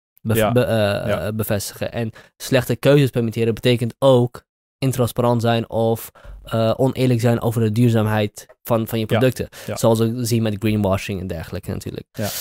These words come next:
Speaker 1: Ehm,
Speaker 2: Ja, want probeer jij nou mee met een, ik noem wat, als je, als je kleding wil, eh, produceren op een totale duurzame, ethische wijze, iedereen fatsoenlijk betalen, allemaal netjes doet,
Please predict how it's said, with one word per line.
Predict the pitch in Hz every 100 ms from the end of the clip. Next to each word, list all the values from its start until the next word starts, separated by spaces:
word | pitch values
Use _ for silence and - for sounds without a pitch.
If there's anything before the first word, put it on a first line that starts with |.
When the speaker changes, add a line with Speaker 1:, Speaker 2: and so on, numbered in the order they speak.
| - -
Speaker 1:
Ehm, | - 120 117 117 117 117 -
Speaker 2:
Ja, | 127
want | 127 -
probeer | 120 117
jij | 117 117
nou | 117 113
mee | 110
met | 110 -
een, | 113 113
ik | 110 113
noem | 113
wat, | 110 104
als | 113
je, | 117 113
als | 110
je | 117
kleding | 123 123 117
wil, | 110 - -
eh, | 123 104 101 107 110 -
produceren | 120 107 - 117 113 104
op | -
een | 107 101
totale | 113 127 120 120 110
duurzame, | 113 110 113 107 104 104
ethische | 113 110 113 117
wijze, | 107 107 107 110
iedereen | 117 113 110
fatsoenlijk | - - 117 104
betalen, | 104 - 107 104
allemaal | 107 110 104
netjes | 117 - 104
doet, | 107